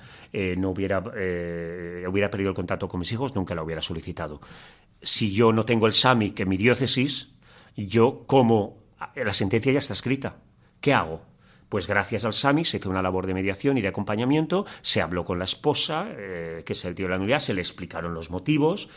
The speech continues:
se le dijeron qué significaban las palabras de la sentencia. Entonces,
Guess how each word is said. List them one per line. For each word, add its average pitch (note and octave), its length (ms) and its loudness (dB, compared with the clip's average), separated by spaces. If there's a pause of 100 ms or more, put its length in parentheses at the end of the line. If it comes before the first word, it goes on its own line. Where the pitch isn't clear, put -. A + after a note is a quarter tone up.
(300)
se F2+ 600 -2
le E2+ 140 -4
dijeron F2+ 400 -2
qué G2+ 140 -4
significaban F2+ 680 -2
las F#2 140 -4
palabras F2 400 -2
de F#2 80 -6
la F2 80 -6
sentencia. A2+ 460 -4
Entonces, A2 300 -2